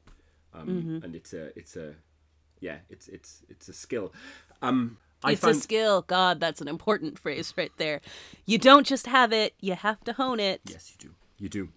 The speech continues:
Speaker 1: You do.
Speaker 2: Your kids are not just going to have it.
Speaker 1: But
Speaker 2: You
Speaker 1: there
Speaker 2: have
Speaker 1: is
Speaker 2: to help
Speaker 1: a,
Speaker 2: them
Speaker 1: there
Speaker 2: hone
Speaker 1: is
Speaker 2: it.
Speaker 1: a, there is a, a proverb, uh, that goes, "You can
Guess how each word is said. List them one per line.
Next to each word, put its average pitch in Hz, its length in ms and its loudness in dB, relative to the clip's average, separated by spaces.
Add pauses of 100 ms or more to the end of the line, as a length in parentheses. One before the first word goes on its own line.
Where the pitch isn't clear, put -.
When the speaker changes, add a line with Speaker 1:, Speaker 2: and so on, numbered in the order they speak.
(120)
Speaker 1:
You 92 80 -16
do. 165 120 -12
Speaker 2:
Your 175 160 -8
kids 202 360 2
are 196 80 0
not 190 220 0
just 190 200 -2
going 180 220 -2
to 175 40 -4
have 165 220 -4
it. 160 200 -6 (160)
Speaker 1:
But 156 80 2
Speaker 2:
You 165 80 -2
Speaker 1:
there 165 100 2
Speaker 2:
have 180 80 4
Speaker 1:
is 175 80 0
Speaker 2:
to 190 40 2
help 165 120 2
Speaker 1:
a, 131 80 -2
Speaker 2:
them 135 100 -6
Speaker 1:
there 160 100 0
Speaker 2:
hone 165 60 2
Speaker 1:
is 151 100 -2
Speaker 2:
it. 160 60 0
Speaker 1:
a, 143 120 0 (220)
there 143 120 -2
is 139 120 -4
a, 127 380 -6 (460)
a 113 40 -10
proverb, 104 720 -4 (360)
uh, 95 260 -4
that 101 180 -8
goes, 98 500 -4 (340)
"You 104 160 -8
can 101 440 -6